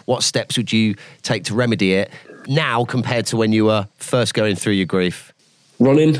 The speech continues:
Speaker 2: I got, got into running a lot.
Speaker 1: Yeah.
Speaker 2: Um, and I got to the stage where I also almost come reliant on going running just to be happy. And if I hadn't been running that day or that week, I could tell.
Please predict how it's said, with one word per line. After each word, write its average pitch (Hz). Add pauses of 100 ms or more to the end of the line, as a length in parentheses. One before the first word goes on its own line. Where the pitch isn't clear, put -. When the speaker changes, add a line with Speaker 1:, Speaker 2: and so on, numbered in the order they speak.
(180)
Speaker 2:
I 127
got, 139
got 123
into 120
running 120 (340)
a -
lot. 110 (180)
Speaker 1:
Yeah. 82 (140)
Speaker 2:
Um, 95 (200)
and 90
I 104
got 107
to -
the 104
stage 104
where 92 (140)
I 95 (100)
also 107
almost 107
come 95
reliant 92
on 90
going 90
running 90
just -
to 87 (640)
be 87
happy. 90 (360)
And 90
if 90
I 90
hadn't 107
been 95
running 98
that -
day 92
or 90
that 92
week, 90 (560)
I -
could -
tell. 107